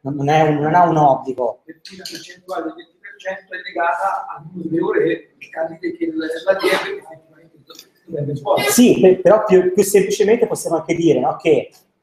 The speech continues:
Speaker 1: decidiamo di fare quattro ore di fad a settimana, la facciamo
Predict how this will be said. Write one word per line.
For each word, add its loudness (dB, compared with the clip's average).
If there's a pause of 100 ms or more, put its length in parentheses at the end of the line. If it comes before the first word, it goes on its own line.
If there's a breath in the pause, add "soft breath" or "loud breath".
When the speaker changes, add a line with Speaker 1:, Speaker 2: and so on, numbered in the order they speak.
(180)
Speaker 1:
decidiamo 2
di 2
fare 2
quattro 2
ore 0
di -6
fad 2
a -4
settimana, -6
la -6
facciamo 0